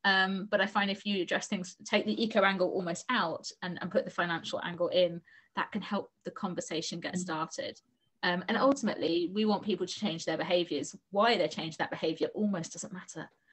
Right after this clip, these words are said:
Speaker 1: If someone's
Speaker 2: Mm.
Speaker 1: only doing it to save themselves money, doesn't matter. Who cares? <laughs> You know, they're
Speaker 2: Yeah.
Speaker 1: changing.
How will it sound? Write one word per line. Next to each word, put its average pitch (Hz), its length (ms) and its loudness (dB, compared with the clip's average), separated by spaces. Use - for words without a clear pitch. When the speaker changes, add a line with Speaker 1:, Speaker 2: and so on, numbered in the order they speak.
Speaker 1:
If - 100 -6
someone's 170 280 4
Speaker 2:
Mm. - 100 -2
Speaker 1:
only 202 180 6
doing - 340 -6
it - 140 -16
to 220 60 -10
save 180 260 -2
themselves 175 360 -2
money, 202 360 -2
doesn't 214 260 -6
matter. - 420 -4
Who 202 100 -4
cares? 185 440 -2
<laughs> - 400 -18
You 240 80 2
know, 277 80 12
they're 320 160 12
Speaker 2:
Yeah. - 60 12
Speaker 1:
changing. - 560 8